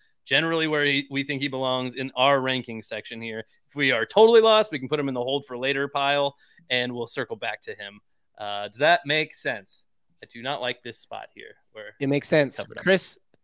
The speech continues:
Speaker 2: Chris says, "Let's go." I think
Speaker 1: Let's
Speaker 2: there's
Speaker 1: go.
Speaker 2: only one way to say the words "let's go," and that is, "Let's go," but not whispery. I did it whispery.
Speaker 1: Yeah.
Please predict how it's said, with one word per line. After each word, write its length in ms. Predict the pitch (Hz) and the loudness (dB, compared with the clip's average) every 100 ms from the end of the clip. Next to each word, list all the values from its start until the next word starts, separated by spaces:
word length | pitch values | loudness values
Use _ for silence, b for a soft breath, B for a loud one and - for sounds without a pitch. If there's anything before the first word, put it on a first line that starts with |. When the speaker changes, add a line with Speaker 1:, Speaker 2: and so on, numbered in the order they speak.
| _ _ | _ _
Speaker 2:
Chris 220 | - 196 - | 2 2 6
says, 400 | 196 160 - - _ - | 6 6 0 -14 _ -4
"Let's 220 | 151 - | -4 -2
go." 360 | 160 131 107 _ _ _ _ b b b b _ | -4 -4 -6 _ _ _ _ b b b b _
I 60 | 160 | 0
think 40 | 175 269 | 4 4
Speaker 1:
Let's 80 | - | 4
Speaker 2:
there's 140 | 226 | 4
Speaker 1:
go. 80 | 202 | 4
Speaker 2:
only 180 | 202 196 | 4 2
one 360 | 143 151 156 139 | 4 4 4 2
way 180 | 139 | 0
to 80 | 139 | -2
say 280 | - 139 127 | -4 -4 -4
the 80 | 120 | -6
words 300 | 117 113 110 | -12 -14 -14
"let's 220 | 113 110 | -16 -16
go," 180 | - 95 - _ _ _ _ _ _ _ _ - | -16 -16 -18 _ _ _ _ _ _ _ _ -12
and 120 | 131 | -8
that 120 | 123 | -8
is, 140 | 120 - B B | -10 -14 B B
"Let's 220 | - - | 0 2
go," 200 | - 311 302 262 B B B B B B B B B B _ - | 0 0 -2 -8 B B B B B B B B B B _ -8
but 200 | 143 - | -8 -8
not 340 | 135 139 113 - | -12 -8 -8 -10
whispery. 560 | - 117 - 85 104 - - | -16 -16 -16 -18 -20 -20 -14
I 100 | 131 | -12
did 120 | 120 | -10
it 60 | 104 | -12
whispery. 340 | 98 - - 110 | -16 -16 -8 -8
Speaker 1:
Yeah. 140 | - | -8